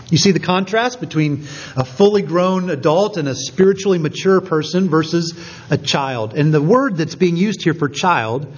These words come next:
is a very specific word that referred to a child that was very young, even an infant, one who was not able to, to speak yet. So you have to kind of visualize this picture of what Paul's saying.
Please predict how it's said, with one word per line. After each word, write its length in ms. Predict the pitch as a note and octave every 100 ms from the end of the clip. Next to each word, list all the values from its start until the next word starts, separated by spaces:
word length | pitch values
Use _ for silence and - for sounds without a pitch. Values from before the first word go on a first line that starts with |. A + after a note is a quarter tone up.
| - - - - - A2+
is 140 | C#3+
a 80 | D3+
very 300 | C3+ F3 G3+
specific 600 | F#3+ F3+ F3+ G3+ G#3 -
word 280 | B2+ A#2 B2+
that 140 | D3
referred 520 | D3 C#3+ G3 A3 G#3 D3
to 460 | B2+ A2 C3 - - - - - - - -
a 80 |
child 680 | D#3+ D#3 A3 G#3+ F#3+ C3+ C#3
that 100 | D3+
was 160 | C#3 B2
very 320 | B2 E3 G#3
young, 380 | D#3+ B2 A#2 B2+
even 260 | E3 F3+ E3+
an 160 | E3+
infant, 540 | E3+ F#3 - G#2 A2 - - -
one 220 | D3 F#3
who 100 | F#3
was 160 | E3+ -
not 200 | D#3+ E3+
able 200 | D#3+ D3
to, 120 | C#3+
to 280 | C#3+ - C#3
speak 500 | - - F#3+ F#3 F3
yet. 340 | G2+ A2 - - - - - - - - - F#3 G#3
So 380 | - F#3+ F3 G3
you 400 | F#3+ A#3+ F#3+ G3
have 240 | A#3 A#3
to 80 | A3+
kind 200 | A3+ G3
of 100 | E3
visualize 520 | G#3 G3+ F#3+ D#3+ C#3+
this 140 | D3+
picture 340 | D#3 G#3 G#3 E3
of 80 | C#3+
what 160 | D#3
Paul's 300 | D#3+ D#3 D#3
saying. 380 | E3+ D3+ A2